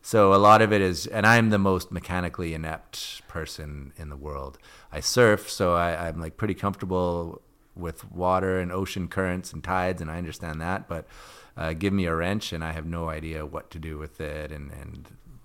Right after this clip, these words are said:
ropes and knots, and it was just like, that's a whole separate world. So, you know, which made it easy to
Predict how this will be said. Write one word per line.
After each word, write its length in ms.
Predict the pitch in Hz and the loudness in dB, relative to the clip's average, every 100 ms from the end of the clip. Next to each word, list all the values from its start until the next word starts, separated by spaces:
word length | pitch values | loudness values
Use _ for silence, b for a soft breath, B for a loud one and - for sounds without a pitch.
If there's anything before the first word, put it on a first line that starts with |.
| - | -6
ropes 360 | 90 202 - | -6 -6 -10
and 160 | 80 85 | -8 2
knots, 380 | 101 104 117 - | 4 4 0 -8
and 140 | 82 | -6
it 60 | 87 | -6
was 160 | 85 | -6
just 220 | 90 87 | -6 -6
like, 200 | 85 78 - B B B | -6 -8 -10 B B B
that's 220 | 101 92 | -4 -2
a 80 | 87 | -2
whole 380 | 92 90 82 - - | 0 0 -2 -8 -18
separate 400 | - - 87 - | -12 -6 -6 -6
world. 300 | 85 82 80 | -6 -6 -6
So, 320 | - 104 95 - - - - - - - | -2 0 0 -2 -20 -20 -20 -20 -20 -2
you 80 | 123 | 6
know, 160 | 120 | 8
which 160 | 113 113 | 8 6
made 160 | 135 127 | 4 6
it 240 | 113 - B B B B | 4 0 B B B B
easy 260 | 127 110 | 2 6
to 240 | 107 98 | 6 6